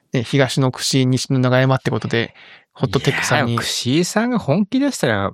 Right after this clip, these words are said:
Speaker 2: すごいことになっちゃうからね、
Speaker 1: お声掛けして。
Speaker 2: もう。<laughs> すごいことになっちゃうから。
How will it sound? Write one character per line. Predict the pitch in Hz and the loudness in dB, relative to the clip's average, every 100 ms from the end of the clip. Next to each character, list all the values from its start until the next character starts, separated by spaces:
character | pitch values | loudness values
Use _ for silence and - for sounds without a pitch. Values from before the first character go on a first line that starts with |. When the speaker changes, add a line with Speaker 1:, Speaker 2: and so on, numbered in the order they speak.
| - | -6
Speaker 2:
す | - - | -6 -2
ご | 110 156 | 2 2
い | |
こ | |
と | 240 | 2
に | 127 | 2
な | |
っ | 139 | 0
ち | 139 | 0
ゃ | |
う | |
か | 127 | 0
ら | |
ね、 | - | -2
Speaker 1:
お | |
声 | |
掛 | |
け | - | -6
し | |
て。 | 226 - 123 - 196 - 190 - - 269 - 269 | -8 -2 0 2 0 2 2 2 0 2 0 0
Speaker 2:
も | |
う。 | - - - _ - _ - - _ - - | -2 -6 -20 _ -20 _ -16 -16 _ -20 -12
<laughs> | - - - - 320 302 247 | -6 -4 -4 -4 -6 -8 -10
す | - - 101 | -12 -4 2
ご | 170 | 2
い | |
こ | 233 | 2
と | 131 | 0
に | |
な | 98 | -2
っ | |
ち | - | -4
ゃ | 95 | -4
う | |
か | |
ら。 | 82 | -4